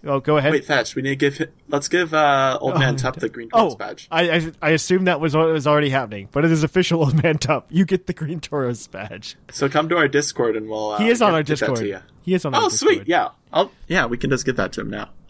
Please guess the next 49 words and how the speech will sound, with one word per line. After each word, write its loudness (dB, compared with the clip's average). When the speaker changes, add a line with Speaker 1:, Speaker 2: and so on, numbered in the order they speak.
Speaker 1:
Yeah, 2
and 0
so, 2
uh, 2
if -4
you -2
guys 2
wanna 2
get 0
more 2
Puckley 0
goodness -2
during 2
the 0
week, 0
every 0
Thursday 2
we 0
put 0
out 0
an 0
extra -2
show. 2
You -2
can -2
go 2
ahead 2
to, 0
uh, -2
our -8
Puckle -4
Plus -2
feed -8
and -6
get -2
some -4
more 2
of -2
that, 0
whether -2
it -8
be -2
Game 0
Corner 0
or -8
T -8
C -2
G 0
Cast. -4